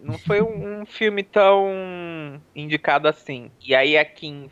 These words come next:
Speaker 1: foi indicada no Globo de Ouro e a Glenn Close no Oscar. Engraçado, né? Acontece às vezes, é, já, mas eu acho que isso acontecia mais no passado do que hoje em dia.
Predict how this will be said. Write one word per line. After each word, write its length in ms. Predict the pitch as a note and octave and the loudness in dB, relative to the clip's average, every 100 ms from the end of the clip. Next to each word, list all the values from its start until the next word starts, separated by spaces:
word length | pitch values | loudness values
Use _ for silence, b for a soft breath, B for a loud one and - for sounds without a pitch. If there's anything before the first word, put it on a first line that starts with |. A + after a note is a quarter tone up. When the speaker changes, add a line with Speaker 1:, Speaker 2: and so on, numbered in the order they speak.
| - | -6
Speaker 1:
foi 100 | C#3 | -6
indicada 380 | C#3 - C3 | -2 0 0
no 80 | C3+ | -2
Globo 220 | D3 C#3+ | -4 -6
de 120 | D3 D3+ | -4 0
Ouro 220 | D#3+ F3 | 0 2
e 60 | |
a 40 | E3+ | 0
Glenn 240 | E3 F3 | 0 -4
Close 300 | F3 F3+ F3 | -2 -4 -4
no 80 | F3+ | 0
Oscar. 400 | D#3+ C#3 - F3 _ | 2 2 -4 -16 _
Engraçado, 580 | B2+ C#3 C#3+ - F3 E3+ | -4 0 2 2 0 0
né? 280 | D#3+ F3 E3+ | -2 -2 -2
Acontece 640 | C#3 C3+ F3 E3+ E3+ E3+ - | -2 0 0 2 2 2 0
às 100 | F3+ | -6
vezes, 640 | F3 F3+ F#3 D#3+ D#3 - - | -2 -4 -4 -10 -20 -20 -12
é, 180 | D2 C#3 | -10 -2
já, 240 | D3+ - | 0 0
mas 220 | D3+ D#3 | 0 2
eu 60 | F#3+ | 2
acho 120 | - | 0
que 60 | - | -2
isso 120 | A#3 | -4
acontecia 380 | A3 G#3+ G3+ G#3+ | -2 -4 0 0
mais 180 | G3+ G#3 | 2 -2
no 80 | G3+ | 0
passado 460 | G#3+ G#3+ G3+ G3+ | 0 0 -2 -2
do 80 | G3+ | -4
que 140 | - | -4
hoje 160 | G3+ G3+ | -2 -2
em 100 | G3+ | -10
dia. 340 | E3+ A2+ G#2 | -8 -4 -4